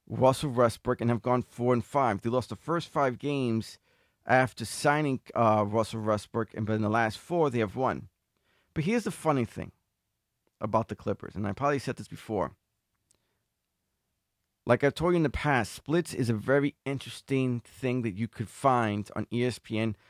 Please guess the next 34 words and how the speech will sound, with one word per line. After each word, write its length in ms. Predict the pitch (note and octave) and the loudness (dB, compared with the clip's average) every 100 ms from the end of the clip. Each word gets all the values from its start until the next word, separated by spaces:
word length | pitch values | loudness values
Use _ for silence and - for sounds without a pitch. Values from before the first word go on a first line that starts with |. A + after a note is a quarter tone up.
| _ _ | _ _
or 120 | - A#2+ | -2 0
many 300 | A#2 A#2 F#2 | 2 0 -2
other, 180 | G2 - | -4 0
uh, 120 | - - | -2 0
uh, 340 | G2 F2+ E2+ D#2 - _ _ _ - - | 2 4 4 0 -6 _ _ _ -16 -4
many 240 | B2+ B2 | 0 2
other 140 | B2 A#2+ | 2 2
websites 680 | A#2 B2 - A2 G#2 - - | 2 0 0 0 0 -2 -4
that 100 | G2+ | -2
have 240 | G#2+ G#2+ | 0 -2
talk 180 | - A2+ | -2 -4
about 240 | A2 G#2 - | 0 -2 -2
teams 640 | - A2+ A2 A2 G#2 - _ _ _ _ _ | -4 0 2 0 -2 -6 _ _ _ _ _
and 480 | A#2+ A#2+ A#2 A2+ G#2 - | 0 2 2 0 -4 -10
players. 540 | - A#2 G#2+ F#2 - _ _ _ _ _ | -4 0 0 -2 -8 _ _ _ _ _
And 80 | C3+ | 0
the 80 | C#3+ | 2
reason 300 | F#3+ G#3+ F#3+ | 2 4 4
why 180 | F3 D#3+ | 4 4
it's 120 | - | 0
interesting 600 | D3 D3+ C#3 - C3 - - | -4 -4 -6 -6 -6 -4 0
is 340 | D3+ B2+ A2 | 4 4 2
they 100 | C3 | -4
tell 260 | - D#3+ D#3+ | -6 -4 -4
you 100 | E3 | -4
certain 340 | - D#3 B2+ | -2 0 0
statistics. 680 | - A#2 C#3+ - G#2+ - - _ _ _ _ _ _ _ _ _ _ _ - | -2 -2 -2 -2 -6 -8 -18 _ _ _ _ _ _ _ _ _ _ _ -4
How 220 | B2 C3+ | 0 2
a 40 | |
guy 240 | B2 C3 B2+ | 4 4 4
is 320 | A2+ B2 A2 | 4 2 0
in 80 | - | -6
each 320 | A#2 - - | -8 -8 -4
month, 420 | C#3 F3+ F3+ - | 2 2 2 -6